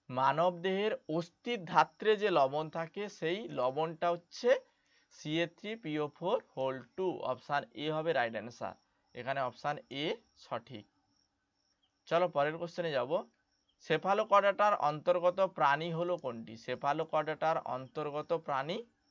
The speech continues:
কোনটি? চারটে অপশন আছে। সেফালোকডাটার অন্তর্গত প্রাণী ব্রঙ্কিওস্টোমা এবং অ্যাসিমেন্টন। অপশন বি হবে রাইট অ্যান্সার।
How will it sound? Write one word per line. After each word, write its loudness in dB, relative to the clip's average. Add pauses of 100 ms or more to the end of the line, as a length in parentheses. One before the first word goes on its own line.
(120)
কোনটি? -6
চারটে 0
অপশন -2
আছে। -4 (580)
সেফালোকডাটার 0
অন্তর্গত -6
প্রাণী -4 (1400)
ব্রঙ্কিওস্টোমা 0
এবং 2 (560)
অ্যাসিমেন্টন। 0 (220)
অপশন -4
বি -6
হবে 2
রাইট 6
অ্যান্সার। -6